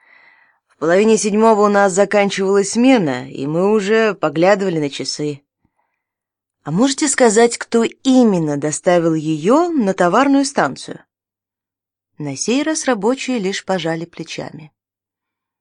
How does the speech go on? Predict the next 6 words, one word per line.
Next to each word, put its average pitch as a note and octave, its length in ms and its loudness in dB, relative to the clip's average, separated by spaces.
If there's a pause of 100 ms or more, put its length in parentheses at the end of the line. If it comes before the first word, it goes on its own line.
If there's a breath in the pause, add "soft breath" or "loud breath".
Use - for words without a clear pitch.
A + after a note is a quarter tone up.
(440)
«Увы, A#3+ 720 2
месье, F3 460 2
ничем D#3+ 360 0
не F#3 100 2
можем F3 360 0
помочь», G#3+ 460 0